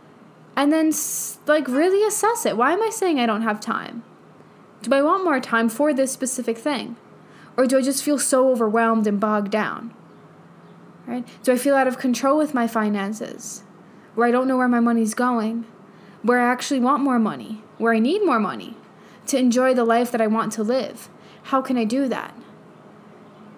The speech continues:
Right? Versus, like, I don't have money and then, like, going to be a hermit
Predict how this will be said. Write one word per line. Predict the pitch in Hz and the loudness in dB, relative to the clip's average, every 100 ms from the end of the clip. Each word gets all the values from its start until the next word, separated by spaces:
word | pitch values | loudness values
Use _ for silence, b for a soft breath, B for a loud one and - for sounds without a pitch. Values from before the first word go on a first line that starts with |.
| - - | -20 -6
Right? | 247 254 | -2 2
Versus, | 254 262 269 240 | 2 4 0 0
like, | 240 - | -2 0
I | 269 | 2
don't | 285 285 | 4 4
have | 269 | 4
money | 254 247 | 4 2
and | 240 | 2
then, | 226 | 0
like, | 214 | 0
going | 226 226 | 0 0
to | |
be | 214 214 | 0 -2
a | |
hermit | 214 214 202 - | -2 -4 -4 -8